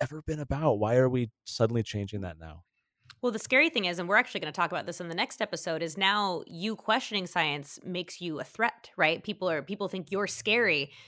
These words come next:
Speaker 2: because if you don't believe in the covid science,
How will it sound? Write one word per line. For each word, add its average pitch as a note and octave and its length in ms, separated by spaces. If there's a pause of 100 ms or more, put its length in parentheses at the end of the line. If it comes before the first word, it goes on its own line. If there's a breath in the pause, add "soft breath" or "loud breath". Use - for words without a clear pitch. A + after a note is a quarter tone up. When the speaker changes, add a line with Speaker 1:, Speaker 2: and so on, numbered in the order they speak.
(120)
Speaker 2:
because G3 260
if F3 140
you G#3+ 120
don't A#3+ 160
believe B3+ 320
in A#3+ 60
the B3 80
covid E4 380
science, E3 560